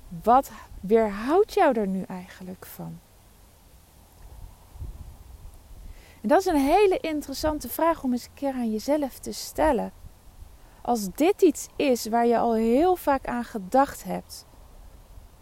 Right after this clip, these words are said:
wat ook de reden is waarom je mijn podcast beluistert, ga daar eens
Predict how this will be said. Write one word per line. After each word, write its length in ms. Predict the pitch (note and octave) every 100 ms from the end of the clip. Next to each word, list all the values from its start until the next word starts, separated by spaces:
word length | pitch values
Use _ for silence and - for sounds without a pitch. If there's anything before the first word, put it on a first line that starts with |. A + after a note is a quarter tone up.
| -
wat 180 | A3+ C#4
ook 120 | -
de 260 | C4 B3
reden 380 | C4+ D4+ G4 E4
is 180 | B3+ A3+
waarom 280 | A3+ A#3+ B3
je 80 | B3
mijn 180 | A#3+
podcast 520 | - A4+ - F3+ - -
beluistert, 840 | F#3+ E3+ E3+ F3 - - - - - - - - - - - - - - - - - - - - - - - - - - - - - - - B1 - - - - - - - - - -
ga 220 | D4+ F#4+
daar 200 | F#4 F4
eens 240 | E4 -